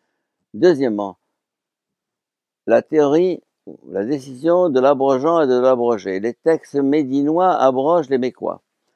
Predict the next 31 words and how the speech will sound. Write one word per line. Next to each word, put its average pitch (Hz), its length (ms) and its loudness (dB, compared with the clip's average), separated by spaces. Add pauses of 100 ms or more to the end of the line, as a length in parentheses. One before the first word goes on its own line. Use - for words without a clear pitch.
(300)
Les 117 120 -6
textes - 320 -2
les 127 100 -6
plus 120 220 -10
violents, 120 540 0 (480)
appelant 110 340 -2
à 117 60 2
la 113 140 2
haine 127 220 2
et 104 40 -4
à 104 100 -4
la 110 140 -4
guerre 117 400 2 (720)
et 101 80 -6
à 101 60 -2
l'intolérance, 143 720 0 (360)
abrogent 139 560 2 (260)
les 113 80 -8
textes 156 300 -2
appelant 131 320 0
à 123 60 2
la 113 100 -2
conciliation 131 680 -6
avec 117 240 -4
les, 104 80 -6 (220)
les 95 200 -10
juifs 143 300 -4
et 110 60 -10
les 101 100 -8
chrétiens, 139 560 -6 (640)
appelant, 120 500 -2